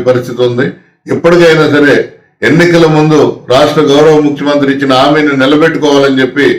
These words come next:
విశాఖపట్నం స్టీల్ ప్లాంట్ని కాపాడవలసిందిగా మేమంతా విజ్ఞప్తి చేస్తున్నాం. ఈ, ఇప్పటికైనా సరే రాష్ట్రంలో ఉన్నటువంటి కూటమి ప్రభుత్వం, బీజేపీ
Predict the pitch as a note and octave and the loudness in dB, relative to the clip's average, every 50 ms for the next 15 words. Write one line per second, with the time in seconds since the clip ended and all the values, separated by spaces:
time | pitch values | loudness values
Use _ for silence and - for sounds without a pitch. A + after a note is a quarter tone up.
0 | - - - - _ - A#2+ B2 A#2+ F3 E3+ E3+ E3 D#3 D#3 D#3 D#3 D3 C3+ C#3+ | -6 -14 -20 -20 _ -4 -4 0 2 2 2 2 2 0 -2 -2 -2 -4 -2 0
1 | C#3 C#3 C#3 C#3 C#3+ D3 C#3+ C#3+ C3 A#2+ - B2+ C3 C3 D#3 D#3 D3+ D3 C#3+ C#3 | 0 0 0 0 -2 -2 -2 -2 -2 -2 0 0 0 2 2 2 2 2 2 0
2 | C#3 C#3 C#3 C3+ C3+ C3+ C#3 C3+ A#2+ - - - - - - - - _ - A#2+ | 0 -2 -4 -4 -2 0 2 2 2 0 -2 -6 -14 -20 -20 -20 -20 _ -4 0
3 | B2+ C3 C3 C3 C#3+ C3+ B2 B2 B2 D#3 E3 D3+ - - B2+ C#3+ C#3+ C#3 C#3 C#3 | 0 0 0 0 0 0 0 0 2 0 0 0 -2 -4 -2 0 0 0 0 -2
4 | C#3 - F3+ F3+ - - _ _ _ _ _ _ - A2 A#2+ C3+ C3+ C3+ C3+ C#3 | -2 -2 -2 -4 -6 -12 _ _ _ _ _ _ -8 -4 0 0 2 2 0 -2
5 | - - - _ _ _ _ _ _ _ _ - B2+ B2 B2 E3+ E3+ F3+ F3 E3+ | -6 -10 -18 _ _ _ _ _ _ _ _ -10 -8 -6 -2 0 0 2 2 2
6 | E3 E3 D#3+ E3 D#3+ D3+ D3+ D3+ D3+ D3+ D3 C#3 - - - _ - B2 B2 C#3+ | 2 2 2 2 0 0 0 0 2 2 0 0 -4 -8 -14 _ -4 0 0 0
7 | D3+ D3 D#3 D3+ D#3 D#3+ D#3 D3+ D3 D3 D3 C#3+ C#3+ C#3+ C#3 C#3 C#3+ D3 B2 - | 0 0 0 -2 0 0 0 0 0 0 0 0 0 -2 -2 0 0 0 0 -2
8 | - - - _ _ _ _ _ _ _ _ _ _ _ _ _ _ _ _ _ | -2 -6 -12 _ _ _ _ _ _ _ _ _ _ _ _ _ _ _ _ _
9 | _ _ _ _ - D3 D#3+ E3 F3+ E3+ E3+ D#3 C3 - C#3 D3 D3 D#3+ E3+ - | _ _ _ _ 0 0 2 2 2 2 2 0 0 0 -2 0 0 0 0 0
10 | E3 D3 B2+ A#2 - - - _ _ _ _ _ _ _ _ _ _ - G#2+ B2 | 0 0 0 0 -4 -8 -18 _ _ _ _ _ _ _ _ _ _ -8 -2 -2
11 | C#3+ C#3+ D#3 E3 D3+ D3 D3+ | 0 2 2 0 0 0 0